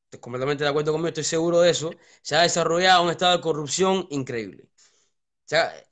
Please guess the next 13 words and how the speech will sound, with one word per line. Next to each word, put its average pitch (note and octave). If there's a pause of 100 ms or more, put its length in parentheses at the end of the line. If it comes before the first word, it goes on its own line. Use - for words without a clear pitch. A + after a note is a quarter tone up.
(220)
es F#3
el E3+
Estado G3+
dentro D#3+
del D3
Estado. A#2+ (260)
Entonces, C3+
está C#3+ (220)
las C#3
reglamentaciones D3
oficiales F#3+ (340)
del D3
Estado F#3